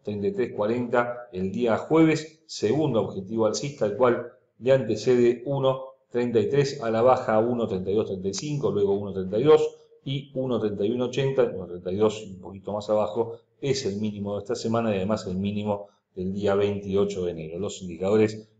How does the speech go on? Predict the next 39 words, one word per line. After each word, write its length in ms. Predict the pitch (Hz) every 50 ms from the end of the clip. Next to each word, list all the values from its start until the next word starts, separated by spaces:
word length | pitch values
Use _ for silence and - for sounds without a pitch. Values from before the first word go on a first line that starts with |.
| _ _
mantienen 420 | 90 87 92 92 110 110 107 101
un 140 | 101 104 104
tono 220 | - 123 120 117
alcista 440 | 113 117 - 160 151 - - 110 107
muy 300 | 123 151 156 127 107 98
de 80 | 90 92
corto 320 | 110 107 101 101 92 90
plazo, 380 | 101 113 113 107 - 95 92 87
en 60 | -
verdad 260 | 85 92 101 98 95
no, 400 | 92 95 101 107 110 110 - - - _ _ _ _ _ _ -
eh, 80 | 92 92
del 280 | 92 95 92 92 92
todo 300 | 95 113 110 107 104 101
claro, 400 | 104 139 139 139 139 143 143 - - - - - - _ _
pero 300 | - 143 151 160 151 135
el 140 | 113 104 95
quiebre 420 | - - 127 127 127 123 117 107 104
de 360 | 107 117 123 120 117 - -
uno 240 | 131 131 127 117 101
treinta 240 | 107 101 101 113 117
y 60 | 113
tres 180 | 117 117 113 113
podría 540 | - - 95 92 98 110 120 120 113 101
justamente 920 | - - 95 92 - 101 98 101 101 101 104 104 113 113 113 113 - - _ _ _ _ _ _
acelerar 840 | - 131 123 117 - - 107 104 107 110 113 120 117 120 - - - - - _
ganancias 840 | - 101 101 104 110 110 113 110 110 113 113 110 113 113 110 - - _
del 320 | 113 107 120 123 117 110 110
dólar 280 | 117 113 110 107 107
ante 240 | 107 107 104 98 95
el 80 | 90 95
luni 420 | 101 104 107 104 107 101 101 - _ _ _ _ -
en 160 | 117 123 117
las 140 | 107 90 -
próximas 600 | - 107 104 101 101 - - 92 90 87 90 -
horas. 320 | 87 78 78 78 76 - - 82
El, 140 | 82 82 85 90 95 - _ -
el, 220 | 82 80 82 82 - _ _ _ _ _
respecto 600 | _ _ _ - 147 - - - - - -